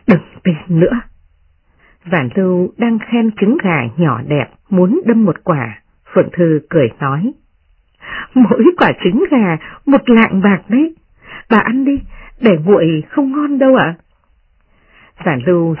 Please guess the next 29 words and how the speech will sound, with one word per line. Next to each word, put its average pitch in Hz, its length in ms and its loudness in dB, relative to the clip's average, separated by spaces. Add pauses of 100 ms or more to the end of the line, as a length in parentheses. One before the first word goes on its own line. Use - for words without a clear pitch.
giơ 240 140 4
đũa 190 340 0
định 180 140 -2 (120)
gắp, 240 160 -4 (320)
nhưng 170 300 2
gắp 277 220 -6
thế 311 180 -6
nào 160 260 -4
được, 147 200 0 (480)
khua 262 380 2
ngầu 165 440 0
cả 127 180 -8
bát 220 280 -4
lên, 240 260 2 (320)
mãi 185 280 -2
mới 269 220 0
gắp 381 160 -4
được 175 300 -2
một 123 400 -6
quả, 117 360 -6 (380)
vừa 175 220 4
mới 160 140 2
ngẩng 175 400 2
cổ 127 300 -2
định 160 260 0
ăn 214 260 -2 (200)
thì 127 380 0
quả 123 180 -6 (140)
trứng 190 280 -2